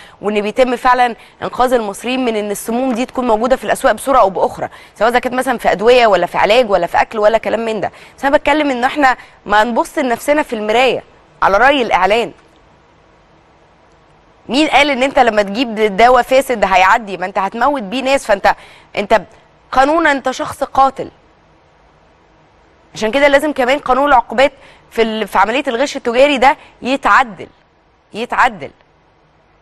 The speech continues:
ان يبقى في عقوبة بجد، لانك بتعرض حياة الناس للخطر.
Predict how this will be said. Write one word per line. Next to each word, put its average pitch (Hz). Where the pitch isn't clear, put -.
ان 202
يبقى 220
في 294
عقوبة 262
بجد، 220
لانك 202
بتعرض 220
حياة 247
الناس 277
للخطر. 262